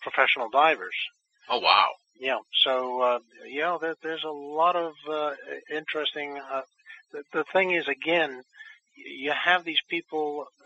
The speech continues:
Speaker 1: who don't associate the death of these things with the U F O. As a matter of fact, funny story, uh, I was up at a convention in Nova Scotia with, uh,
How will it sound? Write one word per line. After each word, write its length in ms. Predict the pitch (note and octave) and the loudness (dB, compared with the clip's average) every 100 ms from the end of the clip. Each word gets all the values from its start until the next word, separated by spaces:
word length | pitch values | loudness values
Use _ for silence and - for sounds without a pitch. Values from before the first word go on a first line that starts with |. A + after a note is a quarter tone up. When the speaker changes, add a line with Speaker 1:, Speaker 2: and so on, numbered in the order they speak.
| - | -18
Speaker 1:
who 140 | - D#3+ | -16 -6
don't 220 | - F3+ F3+ | 0 0 4
associate 640 | - F3+ E3 - D#3 D3+ - _ _ | 2 2 0 -2 0 -2 -4 _ _
the 120 | C#3 B2+ D#3 | -12 -2 2
death 160 | E3+ - | 2 0
of 100 | A#2+ | -8
these 200 | B2+ A#2 - | -2 -2 -2
things 220 | C#3 B2 G#2+ C#3 | -4 -4 -4 -6
with 120 | F3+ - | -6 -8
the 80 | C#3+ C3+ | -10 -6
U 60 | B2+ | -6
F 120 | - | 0
O. 200 | D#3 A2 - _ - - - - - | 0 0 -6 _ -20 -20 -20 -20 -12
As 80 | - | 2
a 20 | |
matter 160 | E3+ - | 2 4
of 60 | E3 | 2
fact, 120 | C3+ | 4
funny 180 | - E3 | 2 4
story, 520 | C3+ - F3 E3+ B2+ | 4 4 2 2 0
uh, 60 | A2+ - _ _ - - | -2 -4 _ _ -20 -6
I 100 | - | 2
was 160 | D3 C#3 | 2 4
up 100 | D#3+ | 2
at 60 | - | 2
a 120 | B2 | -6
convention 380 | C3+ D3+ D#3 C#3+ | -2 2 2 0
in 100 | C#3 | -4
Nova 180 | C3 B2+ | -8 0
Scotia 420 | B2+ D#3+ D#3 D3+ | 2 2 0 -2
with, 220 | B2+ A2 - | -6 -10 -8
uh, 120 | B2 | -4